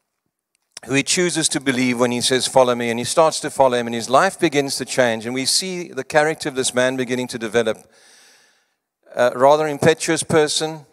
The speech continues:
but everything he did, he did with enormous enthusiasm, and we, we see him being the first person to walk on water that wasn't Jesus.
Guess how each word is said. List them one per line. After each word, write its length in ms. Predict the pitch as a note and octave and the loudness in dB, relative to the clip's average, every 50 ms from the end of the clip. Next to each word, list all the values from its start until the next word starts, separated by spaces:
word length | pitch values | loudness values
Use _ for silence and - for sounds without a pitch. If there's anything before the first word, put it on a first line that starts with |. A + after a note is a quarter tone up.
| _ _ _ _ _ _ _ _ _ - | _ _ _ _ _ _ _ _ _ -4
but 260 | - B2+ B2 - - - - | -2 -2 -2 -2 -8 -2 -2
everything 380 | D#3+ E3 F3 E3+ E3 E3 D3+ | 0 0 0 -2 -2 -4 -4
he 120 | C#3+ C#3+ C3+ | -4 -4 -2
did, 200 | B2 C#3+ C3+ B2+ | -2 -4 -4 -4
he 80 | B2+ | -6
did 140 | A#2+ C3+ C3+ | -6 -6 -8
with 120 | B2+ A2+ B2+ | -6 -6 -6
enormous 400 | B2+ B2+ B2+ C3 C3 C3 B2+ - | -6 -4 -4 -4 -4 -6 -8 -8
enthusiasm, 800 | C3 A#2+ - C3+ C3+ C3 A2+ B2 B2 A2+ G#2+ G#2 F2+ G2+ G2+ G2+ | -10 -10 -10 -10 -10 -10 -8 -6 -4 -4 -4 -4 -6 -12 -12 -14
and 140 | G2+ G2+ | -14 -14
we, 120 | G2+ A2 A2+ | -14 -16 -16
we 160 | A#2 A#2 A#2 | -14 -12 -10
see 300 | A2 - - D3 C#3+ C#3+ | -8 -8 -8 -6 -6 -6
him 120 | C#3+ C3 | -6 -4
being 220 | C3 C#3 C3 C3 C3 | -2 -4 -4 -4 -6
the 80 | B2 | -8
first 320 | A2+ - C#3 C#3 C3 - - | -4 -2 -2 0 -2 -2 -2
person 360 | - C#3 C3 - - B2+ B2 | 0 0 0 -2 -6 -10 -10
to 360 | - B2+ B2 A#2 A#2 G#2+ G2 _ B2 | -8 -8 -8 -8 -8 -10 -14 _ _
walk 300 | - A2+ B2 B2+ - - | -12 -6 -6 -4 -2 -2
on 140 | B2+ A#2+ A#2+ | -4 -2 -2
water 260 | A#2+ B2 B2 - B2+ | -4 -4 -4 -4 -8
that 160 | A2+ A#2+ A2 | -8 -6 -2
wasn't 320 | A#2 B2 A2+ A2+ A2+ A2+ | -2 -2 -2 -2 -8 -12
Jesus. 540 | G#2 B2 C3 B2 G#2+ G2 F#2+ F2+ - - - | -10 -8 -8 -8 -10 -12 -16 -16 -18 -20 -20